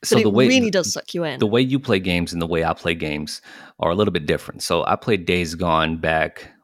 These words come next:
Speaker 2: when it released in twenty nineteen. I did everything that there was to do in the game. I beat the game. I got the platinum trophy.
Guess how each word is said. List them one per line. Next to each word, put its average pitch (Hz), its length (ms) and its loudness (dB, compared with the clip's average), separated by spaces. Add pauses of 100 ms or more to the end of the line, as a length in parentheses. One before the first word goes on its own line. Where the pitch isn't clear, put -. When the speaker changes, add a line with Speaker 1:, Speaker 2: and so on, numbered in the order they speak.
Speaker 2:
when 92 200 -2
it - 180 -4
released 87 640 -6
in 82 320 -4
twenty 92 280 0
nineteen. 104 680 -2 (400)
I 82 300 -2
did 82 260 -4
everything 90 340 0
that 87 120 -2
there 90 100 -4
was 85 240 -2
to - 80 -10
do 90 180 -2
in 95 60 2
the 90 80 0
game. 90 420 -2 (580)
I 85 60 -8
beat 90 300 -2
the 85 80 -4
game. 85 400 0 (180)
I 85 60 -6
got 82 180 -2
the 85 60 -2
platinum 82 380 -2
trophy. 82 540 -2